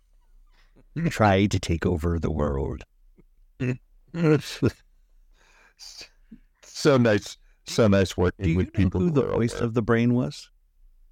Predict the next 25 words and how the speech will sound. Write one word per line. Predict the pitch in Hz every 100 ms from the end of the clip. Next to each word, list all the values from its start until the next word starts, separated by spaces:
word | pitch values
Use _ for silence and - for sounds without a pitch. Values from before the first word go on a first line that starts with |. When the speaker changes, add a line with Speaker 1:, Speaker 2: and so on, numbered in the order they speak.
| _ _ _
Speaker 2:
I | 147 151
don't. | 202 311 - - _ - _ _ _ _ -
Speaker 1:
It | 131
was | 123 -
the |
guy | 110 123 127
from | - 110
Bra-, | 117 120
uh, | 123 110 104
the | 101
guy | 110 120 127
from, | - 127 117 104
um, | 107 104 101 95 92 _ _ _ _ _ _ 120
RoboCop, | 127 117 107 98 82 -
the, | - 92 -
the | 95
bad | 104 104 101
guy. | 85 78 - _ _ _ _ _ _ _ _ - -
The | 117
one | 120
who, | 113
from | - 104
That | 101 98
Seventies | 120 113 123
Show? | - 139